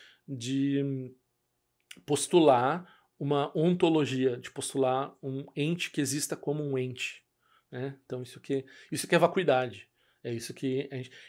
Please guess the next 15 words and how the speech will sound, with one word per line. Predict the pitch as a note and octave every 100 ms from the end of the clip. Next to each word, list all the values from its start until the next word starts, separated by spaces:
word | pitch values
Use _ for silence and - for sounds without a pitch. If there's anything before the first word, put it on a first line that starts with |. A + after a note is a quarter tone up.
| -
é | C3
contra | - F3 A#3 B3 A#3 G#3
todo, | - G#3 B3 B3 A#3+ A#3+ A#3 A3
basicamente | F3 D#3+ E3 E3+ F3
todo, | - F3+ G#3+ F#3
cem | - G3 G3+
por | -
cento | - F3+ F#3
do | E3
sistema, | - E3 D3+ D3 D3+ D#3 _ _ _ _ _ _ _ _
é, | C#3 C3+ C3
ocidental | C#3 - C#3+ C#3 C3 C3
de | B2+
filosofia, | - C3+ B2+ C3+ A#2 A#2+
né? | C3